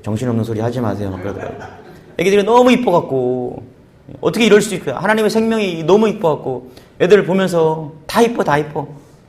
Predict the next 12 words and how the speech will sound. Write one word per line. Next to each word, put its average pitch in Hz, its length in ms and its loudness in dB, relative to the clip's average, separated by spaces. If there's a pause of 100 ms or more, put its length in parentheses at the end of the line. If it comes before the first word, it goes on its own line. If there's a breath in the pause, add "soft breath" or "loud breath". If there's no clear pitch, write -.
(200)
주일날 165 340 2
애들 151 160 2
얼-, 127 420 0
안 - 160 2
귀-, 143 140 -4
안 139 140 2
귀여-, 170 260 2
귀엽잖아, 220 380 4
그죠? 127 300 0 (540)
애들이 196 220 2
얼마나 208 320 2
이쁩니까? 107 720 -6